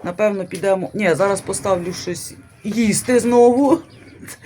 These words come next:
Забота віка. Поставлю, о, приготую щось поїсти і піду подокопую ще тих вже два дерева.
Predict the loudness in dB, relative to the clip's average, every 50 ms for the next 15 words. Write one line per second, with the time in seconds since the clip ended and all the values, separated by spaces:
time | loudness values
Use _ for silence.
0 | -6 -6 -6 -6 -8 -14 -16 -16 -8 -4 4 4 6 6 6 6 8 8 6 8
1 | 8 6 6 6 4 -2 -4 -4 -12 -20 -20 -20 -20 -20 -20 -20 _ _ _ _
2 | _ -12 -10 -2 0 0 0 0 -2 -2 -4 -4 -4 -6 -6 -6 -6 -6 -6 -6
3 | -6 -4 -4 -4 -6 -4 -4 -4 -4 -4 -6 -10 -10 -8 -8 -8 -6 -2 -2 -2
4 | -2 -2 -2 -2 -2 -4 -6 _ _ _ _ -10 -8 -4 -2 -2 -2 0 -2 -2
5 | -4 -6 -10 _ _ _ _ _ _ _ _ _ _ _ -8 -8 -6 -10 -8 -8
6 | -6 -4 -4 -4 -6 -6 -10 -20 -20 -14 _ -6 -6 -4 -4 -4 -6 -2 -2 -4
7 | -4 -2 -4 -6 -6 -6 -6 -8 -10 -10 -10 -6 -4 -4 -4 -6 -8 -14 -16 -12
8 | -6 -6 -6 -4 -4 -6 -4 0 0 0 2 2 0 0 -2 -2 -4